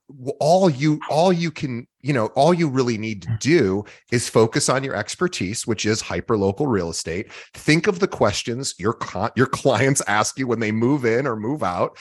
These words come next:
Think of the things they need, the thing, and then you can,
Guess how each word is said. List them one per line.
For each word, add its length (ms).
Think 160
of 100
the 80
things 400
they 300
need, 500
the 80
thing, 380
and 120
then 140
you 140
can, 260